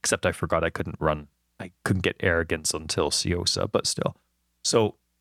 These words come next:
I went and did that first, and then I started heading to the right above where the witch starts to get my survivability.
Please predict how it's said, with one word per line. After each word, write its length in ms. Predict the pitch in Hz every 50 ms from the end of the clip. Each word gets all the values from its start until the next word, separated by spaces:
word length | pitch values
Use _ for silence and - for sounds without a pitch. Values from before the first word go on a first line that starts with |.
| _ _ _ _ -
I 60 | 117
went 200 | 104 117 127 143
and 100 | 156 127
did 160 | 107 117 101 90
that 240 | 107 92 82 -
first, 480 | - - - 107 101 117 139 - - - - -
and 300 | 120 104 104 104 95 92
then 220 | 107 101 101 104
I 80 | 117 120
started 400 | - - - 117 107 104 104 95
heading 360 | - 110 107 98 98 92 92 -
to 100 | - 95
the 120 | - 92
right 500 | 90 90 92 98 95 95 92 87 - - - -
above 500 | - 120 95 90 98 92 87 95 95 98 -
where 180 | 113 104 95
the 120 | 90 92 90
witch 460 | 87 98 110 127 - - - - -
starts 640 | - - - 78 73 80 - - - - - - _ _
to 100 | - - 98
get 180 | 104 95 -
my 80 | - 90
survivability. 880 | - - 95 85 87 87 82 82 80 80 92 92 98 104 113 123 131